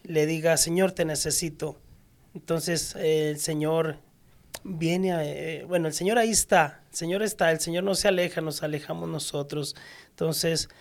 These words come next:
como dice Juan, pues nosotros no, por, no, no cambiamos a nadie, el que, el que nos cambia es el Espíritu Santo. Mucha gente dice, "Pues ya te lavaron el cerebro", o, o "¿Quién te cambió?", pero pues nos cambió el Señor.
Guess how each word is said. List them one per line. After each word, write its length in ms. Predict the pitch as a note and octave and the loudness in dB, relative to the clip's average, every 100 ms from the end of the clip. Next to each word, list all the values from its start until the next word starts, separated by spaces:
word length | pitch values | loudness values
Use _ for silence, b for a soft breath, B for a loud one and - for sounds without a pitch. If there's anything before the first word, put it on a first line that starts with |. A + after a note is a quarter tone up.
| B B | B B
como 220 | - D#3+ | -12 -6
dice 260 | D3 D3+ E3+ | -4 -2 -4
Juan, 280 | D#3 E3 E3 | 0 2 2
pues 280 | E3+ D#3 - | 0 -2 -2
nosotros 600 | D3+ D#3 D3+ E3 D#3 - | -4 -4 -4 -4 -4 -4
no, 460 | D3+ D3+ D3+ D3 - _ _ _ b b _ | -2 0 -2 -4 -12 _ _ _ b b _
por, 340 | E3 C#3+ C#3+ | 0 2 0
no, 300 | D#3+ E3 F#3 | 2 6 8
no 180 | F#3+ G3 | 8 4
cambiamos 540 | G3 F#3 F3+ F3 F3+ | 4 4 4 4 2
a 80 | F3 | 2
nadie, 260 | E3 D#3+ D#3 | 4 4 4
el 100 | D#3 | 2
que, 280 | D#3 D3 C#3+ | 0 -2 -2
el 160 | F#3+ | -6
que 100 | D3 | -6
nos 200 | D#3+ D3 | -6 -6
cambia 240 | - D#3+ E3 | -6 -6 -4
es 100 | D3+ | -2
el 120 | D#3 | -2
Espíritu 500 | D3 - D3+ D3+ D3+ | -2 -4 -8 -6 -4
Santo. 480 | - D3+ D3 D3 D3+ B B B | -2 -2 -4 -6 -8 B B B
Mucha 280 | - D3 D#3+ | -8 -4 -4
gente 340 | - D#3 D3+ D3+ | -2 -4 -2 -2
dice, 460 | D#3 C#3+ D#3 D3 | -2 -2 -2 -2
"Pues 180 | D3 D3 | -2 -2
ya 140 | D#3 | 0
te 120 | E3 F#3 | 0 2
lavaron 380 | D#3+ D#3+ E3+ | 4 4 2
el 100 | E3 | 0
cerebro", 800 | D#3+ D#3 D3 D#3 D#3+ D#3+ D#3 D3 | -2 0 2 2 2 2 2 -2
o, 220 | C#3 C#3 - B B B | -6 -10 -14 B B B
o 280 | D3 C3+ C3 | -4 -4 -2
"¿Quién 160 | D#3+ | -4
te 100 | E3 | -4
cambió?", 380 | D#3+ D3+ D#3 D#3 | -4 -2 0 0
pero 240 | D#3 D3 | 0 -4
pues 300 | D3 D#3 - | -4 -6 -4
nos 200 | F3 D#3 | -4 -6
cambió 260 | - D#3+ E3 | -6 -6 -4
el 60 | E3+ | -4
Señor. 400 | E3+ E3+ E3 | -4 -2 -2